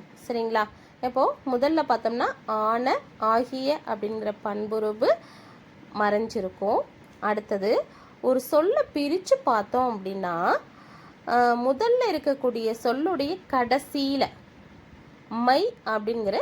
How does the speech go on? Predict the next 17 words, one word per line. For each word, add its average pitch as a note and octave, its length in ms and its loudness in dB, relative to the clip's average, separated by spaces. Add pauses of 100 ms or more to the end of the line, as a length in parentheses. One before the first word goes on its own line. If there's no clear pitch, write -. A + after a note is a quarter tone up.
(120)
விகுதி A3+ 520 -4
இருக்கும். F3+ 560 -4 (520)
சரிங்களா? G#3+ 380 0 (320)
இப்ப C#4+ 260 0
செங்காந்தல் C4+ 880 2
அப்படின்னா B3 400 0
பிரிச்சா D4 380 -2 (380)
செம்மை C4+ 540 0 (140)
கூட்டல் B3+ 440 0
காந்தல், F#3+ 460 0
அந்த A3 240 0
மை A3+ 560 0 (140)
அப்படிங்கிற A3 540 -2
விகுதி G#3 380 -2
இருக்கும். E3+ 360 -6 (480)
அடுத்து A#4 440 0
பார்த்தீங்கன்னா G3+ 580 -2